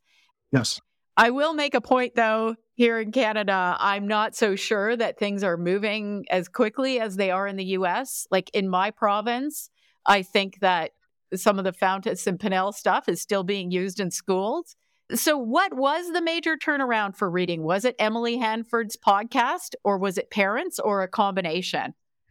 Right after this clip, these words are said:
Speaker 1: It was a combination. It was, you know, there was a group in the States called Decoding Dyslexia. And they're a group of parents who became interested in reading and saying,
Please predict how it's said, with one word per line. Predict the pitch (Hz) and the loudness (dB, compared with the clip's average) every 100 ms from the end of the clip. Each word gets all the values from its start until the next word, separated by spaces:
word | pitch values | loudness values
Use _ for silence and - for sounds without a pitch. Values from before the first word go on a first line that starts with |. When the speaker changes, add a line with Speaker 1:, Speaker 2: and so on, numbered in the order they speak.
| _ | _
Speaker 1:
It | 254 | 0
was | 208 156 | 2 2
a | |
combination. | 151 147 131 117 135 | 0 0 0 -2 0
It | |
was, | 165 143 - _ _ _ | 0 -2 -10 _ _ _
you | 185 | 2
know, | 185 | 4
there | 180 | 0
was | 180 | 0
a | 160 | -2
group | 131 233 226 | 0 0 0
in | 180 | 0
the | 151 | 0
States | - 151 139 | 0 0 0
called | - 139 120 | 0 0 0
Decoding | 123 - 147 143 | 0 0 0 0
Dyslexia. | 120 - 123 - 143 143 135 _ _ _ _ _ _ _ | -2 -2 -2 0 0 0 -6 _ _ _ _ _ _ _
And | 156 143 127 | 2 4 2
they're | 170 208 | 2 0
a | |
group | 185 - | -2 -4
of | 147 | 0
parents | 160 160 147 - | 2 2 0 -4
who | 143 139 147 139 131 131 - _ | -4 0 0 2 -2 -4 -10 _
became | 139 - 165 | 2 4 0
interested | 147 139 143 147 | 0 -4 -4 0
in | 135 127 | 0 2
reading | 147 135 127 | 0 0 0
and | 120 | 0
saying, | 135 135 131 | 0 0 0